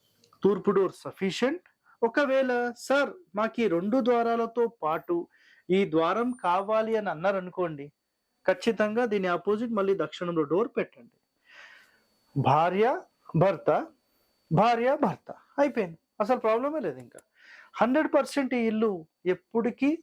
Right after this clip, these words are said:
ఆనందంగా ఉండిపోతుంది. ఎవరింటి లోపలైతే, "సార్, మేము కేవలం ఈ ఒక డోర్ మాత్రమే పెట్టామని" అనుకున్నారు, దాని ఆపోజిట్లో మళ్ళీ డోర్ పెట్టండి. కేవలం భర్త ప్లేస్లో డోర్ పెడితే no problem, కానీ ఆపోజిట్లో భార్య లేకున్నా నడుస్తుంది.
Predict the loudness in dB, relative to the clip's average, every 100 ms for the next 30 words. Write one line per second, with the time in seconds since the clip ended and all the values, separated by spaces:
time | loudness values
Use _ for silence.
0 | -2 0 0 -4 -4 -2 0 0 -2 -6
1 | -8 -16 -20 _ _ _ _ _ _ 2
2 | 2 4 0 -2 -2 0 0 0 -2 -2
3 | -2 -6 -6 _ -20 -20 -18 -2 0 2
4 | -2 0 2 2 2 -2 -6 -4 0 2
5 | 2 -2 -4 -6 -8 -4 -6 -2 -4 -4
6 | -10 -6 -2 0 0 -2 -4 _ _ -2
7 | 0 0 0 -2 -2 -4 -2 -2 0 -2
8 | -2 -20 -20 _ _ _ _ _ _ 2
9 | 2 4 2 2 2 2 0 -2 -2 2
10 | 2 2 -2 2 0 0 -4 -2 -4 0
11 | -2 -2 -8 -8 _ _ _ _ -20 -20
12 | -20 _ 0 2 2 0 0 0 -2 0
13 | -2 0 -2 -2 -4 -2 -4 -10 -20 -20